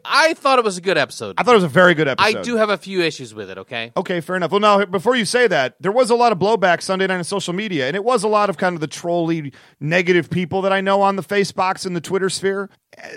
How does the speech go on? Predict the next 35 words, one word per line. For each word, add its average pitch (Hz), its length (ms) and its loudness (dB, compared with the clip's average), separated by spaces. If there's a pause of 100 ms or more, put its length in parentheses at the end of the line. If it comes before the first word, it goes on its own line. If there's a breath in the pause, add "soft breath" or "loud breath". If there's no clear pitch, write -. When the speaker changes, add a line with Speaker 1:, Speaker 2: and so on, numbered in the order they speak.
Speaker 2:
they 165 340 -2
were 254 140 2
saying, 226 280 2
like, 180 200 4
"Oh, 175 300 10
Walking 165 380 4
Dead, 160 320 2
oh, 160 220 4
crappy 175 500 0
episode, 156 500 -2
da, 160 120 -2
da, 151 80 -2
da." 127 80 -4 (260 soft breath)
That 254 200 6
was 170 180 0
not 226 200 6
a 202 40 2
crappy 190 440 2
episode. 135 480 -4
Speaker 1:
Not 180 200 4
at 143 80 0
all. 123 100 4
Speaker 2:
We 254 120 4
are 277 140 8
just, 208 440 2
because 214 400 2
every 220 280 2
episode 220 300 2
of 214 80 2
The 196 80 2
Walking 190 340 0
Dead 190 240 2
is 180 140 0
so 196 320 4
great, 151 680 0